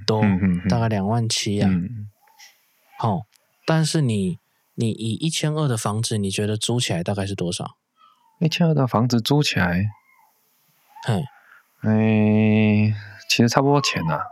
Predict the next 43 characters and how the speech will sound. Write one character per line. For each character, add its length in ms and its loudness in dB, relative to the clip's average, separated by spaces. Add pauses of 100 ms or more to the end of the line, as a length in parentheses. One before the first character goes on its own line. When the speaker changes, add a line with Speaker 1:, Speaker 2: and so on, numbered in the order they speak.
(120)
Speaker 2:
两 140 2
万， 220 2 (220)
两 120 2
万 440 2 (340)
出 240 2
头 180 -8
吧。 240 -10 (2000)
Speaker 1:
一 120 2
千 320 0
二 200 0
可 140 -2
以 60 0
买 100 0
到 140 0
几 160 -4
坪？ 180 -8
Speaker 2:
一 40 -14 (460)
千 220 0
二， 500 2 (200)
你 80 -2
买 200 2
个， 460 0 (320)
假 140 -2
设 120 2
以 80 2
汐 120 -2 (120)
止， 20 2
Speaker 1:
十 80 0
几 140 0
坪 240 -2
而 100 -6
已。 200 -6 (640)
Speaker 2:
你 80 -8
抓 180 0
个 120 0
三 200 2
十 120 0
Speaker 1:
嗯。 40 0
Speaker 2:
坪 140 -2
差 160 -4
不 100 -2
多 240 -2
了。 280 -6